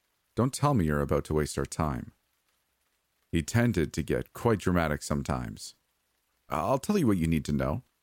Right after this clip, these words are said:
Jay said after a few moments of silence. "All right, get on with it." "You guys, you need to drop it. Stop thinking about it." <sighs> "Damn it," Mike said.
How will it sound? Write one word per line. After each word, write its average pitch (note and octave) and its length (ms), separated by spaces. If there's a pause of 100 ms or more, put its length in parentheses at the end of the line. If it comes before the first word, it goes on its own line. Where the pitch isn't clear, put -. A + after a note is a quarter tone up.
Jay D2 200
said E2 340
after E2+ 240
a D2 60
few D#2+ 180
moments C#2+ 340
of C#2 80
silence. D2+ 640 (920)
"All D2+ 140
right, E2 300 (500)
get E2 140
on G2+ 180
with D#2 100
it." - 140 (960)
"You A2 100
guys, A2+ 520 (1120)
you A2+ 140
need D#3+ 220
to - 80
drop F2 360
it. - 140 (480)
Stop C3 300
thinking G#2 340
about C2 260
it." - 120 (1500)
<sighs> - 760
"Damn A#2 260
it," - 240 (300)
Mike C#2+ 220
said. A#1+ 360